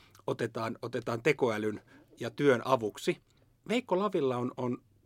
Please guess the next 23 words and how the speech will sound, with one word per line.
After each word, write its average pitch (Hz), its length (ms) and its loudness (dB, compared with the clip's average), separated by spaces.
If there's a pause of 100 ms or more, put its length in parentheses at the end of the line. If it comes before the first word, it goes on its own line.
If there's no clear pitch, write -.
kappale, 117 600 -4 (100)
taitaa 127 340 -4
olla 123 200 -4 (180)
Lasijauho 139 1040 -4
laivakeikka, 120 840 -2 (560)
mikä 120 200 -8
on 117 120 -6
tämmöstä 117 340 -6 (400)
ehkä 185 240 -6
aikansa 143 380 0
kuplettimusiikkia. 117 920 -2 (260)
Mut 147 120 -4
siis 165 100 -4
pointti 262 320 -4
on 156 60 -2
siinä, 113 280 -6 (360)
ennen 202 420 2 (160)
kierrätyslasi 151 880 2 (320)
tuotiin 147 400 2
semmoisissa 143 380 -2
vähän 202 160 2
niinku 151 140 0
kahvisäkeissä. - 960 -4